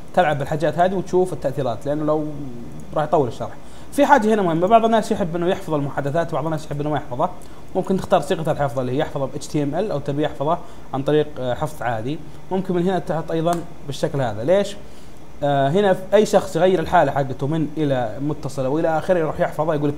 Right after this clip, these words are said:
فلان غير الحالة إلى كذا بالوقت الفلاني، فلان صار كذا بالوقت الفلاني إلى آخره. Network من هنا ممكن تعدل أعدادات البروكسي وإلى آخره. أعتقد هنا proxy، لا مو بهنا، هذا proxy، تمام؟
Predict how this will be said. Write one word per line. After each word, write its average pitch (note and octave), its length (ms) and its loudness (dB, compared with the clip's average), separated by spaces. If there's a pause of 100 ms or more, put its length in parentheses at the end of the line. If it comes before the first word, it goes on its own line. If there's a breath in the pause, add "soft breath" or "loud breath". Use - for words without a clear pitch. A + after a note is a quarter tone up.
(100)
فلان D#3 160 2
غير D3 200 2
الحالة C#3+ 240 0
إلى C3 80 -2
كذا D#3+ 320 -2 (300)
بالوقت C#3+ 220 0
الفلاني، C3+ 340 -2 (120)
فلان C#3 160 0
صار C3+ 240 0
كذا C#3+ 140 -2
بالوقت B2+ 160 -4
الفلاني G2+ 640 -8
إلى E3 100 2
آخره. - 220 -6 (360 loud breath)
Network A#3 400 4
من A3+ 80 2
هنا A#3 100 2
ممكن G3+ 160 0
تعدل F3+ 420 2
أعدادات D3+ 400 0
البروكسي C#3 420 -4
وإلى A#2 300 0
آخره. D#3+ 200 -4
أعتقد D3 320 -4
هنا C#3+ 80 -2
proxy، B2+ 320 -8
لا C3 140 -6
مو C3+ 120 -6
بهنا، A#2+ 340 -6
هذا C#3+ 140 0
proxy، A2 300 -8 (100)
تمام؟ C#3 200 -4